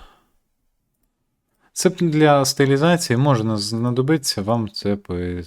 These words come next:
теоретично точно не потрібно. А, налаштування Т Х Т файлів, робот Т Х Т файлів, в принципі, тут зазвичай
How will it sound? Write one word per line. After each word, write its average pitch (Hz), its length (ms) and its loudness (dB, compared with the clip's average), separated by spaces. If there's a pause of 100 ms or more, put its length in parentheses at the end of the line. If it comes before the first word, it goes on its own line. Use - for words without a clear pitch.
(120)
теоретично 90 600 -8
точно 85 380 -10
не 90 140 -8
потрібно. 78 640 -12 (640)
А, 90 480 -6 (720)
налаштування 98 880 -2
Т 87 280 -4
Х - 420 -14
Т 82 260 -8 (100)
файлів, 170 560 -4
робот 147 400 -4
Т 135 220 -2
Х - 200 -14
Т 131 180 -8
файлів, 123 360 -8
в 104 60 -20
принципі, - 400 -8
тут 90 120 -10
зазвичай 82 580 -10